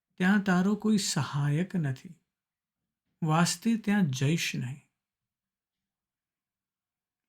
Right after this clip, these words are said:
એક જ પુત્રવાળી નિરાધાર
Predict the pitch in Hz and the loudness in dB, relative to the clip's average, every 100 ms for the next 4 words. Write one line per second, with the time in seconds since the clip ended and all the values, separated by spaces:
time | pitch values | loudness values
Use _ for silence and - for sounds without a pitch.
0 | - 160 156 185 170 165 160 139 151 143 | -4 -2 0 2 2 2 0 -2 -2 0
1 | 139 135 151 135 131 131 135 120 135 160 | 2 0 0 0 0 2 2 2 2 2
2 | 160 127 | 0 -2